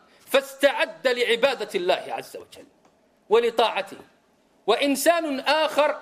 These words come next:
لا يرغب إلا في الأكل والشرب والنوم. فقد كان النبي صلى الله عليه وسلم، وهو إمامنا وقائدنا وعظيمنا صلى الله عليه وسلم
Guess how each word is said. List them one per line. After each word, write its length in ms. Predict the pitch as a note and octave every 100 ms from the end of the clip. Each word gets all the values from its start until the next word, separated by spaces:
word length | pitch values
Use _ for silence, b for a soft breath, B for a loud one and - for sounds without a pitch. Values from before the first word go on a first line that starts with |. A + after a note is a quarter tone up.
| - b b
لا 220 | A3+ D4
يرغب 480 | D4 E4 C4 C4+ B3
إلا 320 | C4+ D#4 D4
في 100 | C4+
الأكل 520 | C4 - - - B3
والشرب 640 | A#3+ B3 - - F4 D#4 D4+
والنوم. 480 | C#4 C#4 D4 A#3+ - - _ _ _ _ _ _ _
فقد 240 | C3 D#3+ D#3+
كان 220 | A3 G#3+
النبي 440 | F3+ E3+ F3 G3+
صلى 200 | - D#3+
الله 340 | D#3 F#3 D#3+ D#3
عليه 300 | F3 D3+ C#3
وسلم، 520 | C3+ E3 D3+ B2+ G#2 _ _ _ _ _ b b b
وهو 600 | - E3 A3 G#3 E3+ B2+ - _ _ _ _ _ _ _ _ E3
إمامنا 540 | F3+ A3+ F#3+ D3 A2+ - _ _ _ _ _ -
وقائدنا 720 | C#3+ - E3+ E3 G3 F#3 B2+ - _ _ _ _
وعظيمنا 720 | F3 F#3 G3 G3+ C4+ G#3 D3
صلى 220 | - E3
الله 300 | E3 F3+ D3+
عليه 160 | C#3+ B2+
وسلم 260 | A#2 A#2